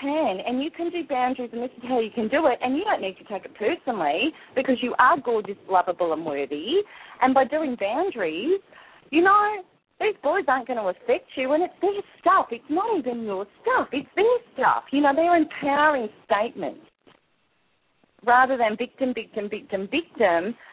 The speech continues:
But, you know, if that little girl was having her mum bang on about her being a victim, can you imagine what's gonna keep happening to her? She's gonna go from primary school to high school and have exactly the same stuff happen.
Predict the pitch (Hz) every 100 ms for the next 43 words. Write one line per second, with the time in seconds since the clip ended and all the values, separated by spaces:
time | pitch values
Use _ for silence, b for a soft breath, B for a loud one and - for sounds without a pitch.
0 | B - 254 269 254 254 285 233 226 214
1 | 247 339 415 202 202 214 240 269 247 214
2 | 208 226 233 196 190 190 208 208 - 185
3 | 233 226 202 185 226 285 - 233 190 202
4 | B B B _ - 370 453 453 294 285
5 | 349 311 269 - 269 240 233 226 202 196
6 | 269 285 294 294 330 480 494 - 359 -
7 | 311 294 240 240 208 208 294 359 370 370
8 | - 359 302 262 277 302 - 262 247 277
9 | 294 285 277 247 214 202 302 349 - 359
10 | 285 - 226 190 - 185 - 160 - 156